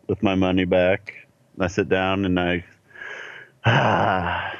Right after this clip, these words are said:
it's been a while since there's been a seedy tavern brawl that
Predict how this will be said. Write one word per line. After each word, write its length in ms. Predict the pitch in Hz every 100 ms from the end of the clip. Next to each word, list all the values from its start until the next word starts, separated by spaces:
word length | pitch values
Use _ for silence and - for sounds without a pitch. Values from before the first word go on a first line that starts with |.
| -
it's 140 | - -
been 180 | 185 151
a 100 | 123
while 420 | 123 110 98 92
since 300 | - 107 -
there's 240 | 107 95
been 200 | 90 104
a 140 | 95 87
seedy 500 | - - 123 113 104
tavern 520 | - 120 95 92 90
brawl 360 | 90 90 92
that 300 | 95 87 80